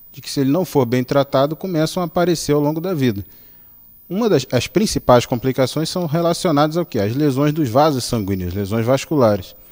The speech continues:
Por isso que o diabético infarta, por isso que o diabético tem acidente vascular cerebral, A V C, por isso que às vezes ele amputa a perna, porque ele começa a lesar vaso dos membros inferiores. É, e no caso do colesterol,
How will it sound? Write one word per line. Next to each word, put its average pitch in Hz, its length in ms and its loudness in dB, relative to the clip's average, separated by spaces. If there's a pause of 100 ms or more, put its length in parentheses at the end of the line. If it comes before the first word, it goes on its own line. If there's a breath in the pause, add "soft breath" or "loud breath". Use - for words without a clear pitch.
(380 loud breath)
Por 120 200 -2
isso 147 160 -2
que 175 80 0
o - 20 0
diabético 117 480 2
infarta, 147 540 0
por 110 180 -6
isso 107 140 -8
que 120 80 -6
o - 20 -2
diabético 104 480 -2
tem 113 160 -6
acidente 107 420 -6
vascular 101 440 -6
cerebral, 110 580 0
A 92 60 0
V 113 160 -4
C, 143 320 -2 (480 loud breath)
por 131 200 2
isso 143 280 0
que - 80 -2
às 110 100 2
vezes 113 180 2
ele 113 120 0
amputa 123 400 0
a 123 40 2
perna, 139 540 0
porque 98 300 -8
ele 104 120 -4
começa 104 560 -4 (380 loud breath)
a 104 80 -6
lesar 107 320 2
vaso 107 420 2
dos 95 220 -4
membros 101 320 -2
inferiores. 127 800 0 (760 loud breath)
É, 98 480 0
e 135 80 0
no 233 140 0
caso 127 240 2
do 131 100 -2
colesterol, 143 800 0